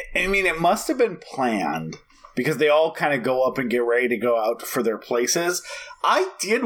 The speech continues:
weirdly, this is the problem sometimes with, like, taking notes for a podcast. I don't wanna sound like CinemaSins.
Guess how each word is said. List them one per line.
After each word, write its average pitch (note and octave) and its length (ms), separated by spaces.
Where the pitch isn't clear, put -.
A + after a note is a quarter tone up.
weirdly, G3 840
this G#3 160
is B3 80
the G3 100
problem E3+ 340
sometimes D#3+ 360
with, D3 120
like, A#2+ 220
taking C#3 420
notes A2 280
for A#2 160
a G#2+ 40
podcast. A2+ 440
I - 40
don't B2 80
wanna B2+ 140
sound B2 160
like A2 140
CinemaSins. D#3 800